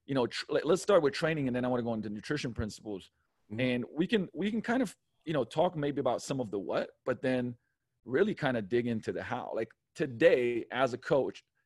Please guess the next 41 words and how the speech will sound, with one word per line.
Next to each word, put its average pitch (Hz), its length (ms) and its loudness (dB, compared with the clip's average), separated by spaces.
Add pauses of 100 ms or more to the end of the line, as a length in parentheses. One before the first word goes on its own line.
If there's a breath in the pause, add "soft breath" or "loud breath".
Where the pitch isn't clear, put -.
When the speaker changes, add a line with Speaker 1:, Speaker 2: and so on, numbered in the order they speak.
(200)
Speaker 1:
if, 117 420 0
you 127 140 -8
know, 117 80 -2
you 120 140 -4
drew 131 260 2
a - 20 4
line 120 480 0
through 110 440 -2
all 120 180 4
the 117 80 -4
people 113 280 -6
that 101 80 -2
you 104 80 -8
coach 104 280 -2
and 101 80 -10
said, 90 120 -6
"Well, 110 140 -2
listen, 92 440 -2 (580)
uh, 98 260 -2 (260)
here's 165 280 2
some 131 180 -2
basic 127 540 0
principles 117 680 0
that 104 120 -2
I 101 140 -4
adhere 120 320 0
to 95 380 -8 (520)
that 104 360 -2
everybody 113 380 0
should 101 180 -6
adhere 123 300 -2
to," 107 340 -4 (480)
and 127 100 -2
then 139 120 2
we 131 100 -2
can 117 120 -4
kinda 113 260 -2
go 107 240 0
off 107 300 -2
and 101 320 -8
on, 107 160 -6